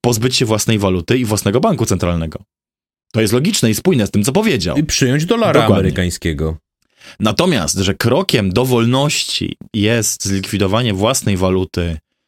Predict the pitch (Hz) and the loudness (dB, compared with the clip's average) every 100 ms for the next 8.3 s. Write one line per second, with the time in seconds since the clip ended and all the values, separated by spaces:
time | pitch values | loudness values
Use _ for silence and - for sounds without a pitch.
0 | _ - 87 98 95 151 156 98 95 90 | _ -14 -4 -2 0 0 0 0 0 0
1 | - 98 87 87 90 87 92 87 87 85 | -4 -4 -4 -2 -2 -2 -2 -2 -2 -2
2 | 87 - _ _ - 113 101 87 - _ | -6 -10 _ _ -2 0 0 -2 -8 _
3 | _ 110 104 127 135 104 107 107 - 101 | _ -2 0 0 0 0 0 0 0 -2
4 | 98 - 107 110 113 - 101 101 95 95 | -2 -2 -2 0 0 -2 -2 -2 0 0
5 | 104 95 - - 220 - 101 92 85 87 | 0 -2 -4 -2 0 0 0 0 0 0
6 | 87 82 82 110 - 113 107 110 127 120 | -2 -4 -6 -4 -4 0 0 0 0 -2
7 | 107 101 92 87 - _ - 98 110 107 | 0 0 0 -2 -8 _ -6 0 0 0
8 | - 98 95 | 0 0 -2